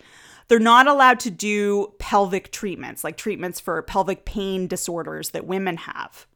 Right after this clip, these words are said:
okay? For exam-, or for example, um,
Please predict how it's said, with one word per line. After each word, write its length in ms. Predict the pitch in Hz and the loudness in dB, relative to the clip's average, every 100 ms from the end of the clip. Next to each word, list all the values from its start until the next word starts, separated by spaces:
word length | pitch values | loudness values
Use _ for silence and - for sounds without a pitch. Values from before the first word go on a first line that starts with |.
| - | -20
okay? 480 | 143 131 135 196 _ _ _ _ _ - | -12 -8 -8 -10 _ _ _ _ _ -2
For 100 | 208 | -2
exam-, 320 | 196 220 214 | 2 4 6
or 240 | 208 208 | 6 6
for 180 | 196 220 | 4 2
example, 600 | 190 190 196 196 190 180 - | 0 0 -2 0 0 2 2
um, 260 | 180 170 | 0 -2